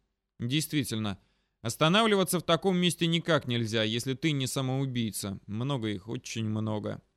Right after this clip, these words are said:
Чем дальше, тем теснее сдвигались дома, вызывая подсознательный страх того, что дорога вот-вот превратится в затор, и мы застрянем среди массы зомби.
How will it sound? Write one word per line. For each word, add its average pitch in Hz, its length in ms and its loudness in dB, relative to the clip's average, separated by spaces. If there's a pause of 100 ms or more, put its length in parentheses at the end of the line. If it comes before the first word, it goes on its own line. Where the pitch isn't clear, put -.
(680)
Чем 156 300 2
дальше, 196 300 6
тем 170 200 2
теснее 180 400 2
сдвигались 139 500 2
дома, 143 380 2
вызывая 139 380 4
подсознательный 135 800 -2
страх 147 320 0
того, 156 380 0 (260)
что - 160 -8
дорога 165 320 6
вот-вот 165 480 2
превратится 147 560 2
в 131 80 0
затор, 147 440 4
и 117 40 2
мы 113 120 0
застрянем 147 540 2
среди 131 240 -2
массы 151 380 0
зомби. 135 520 0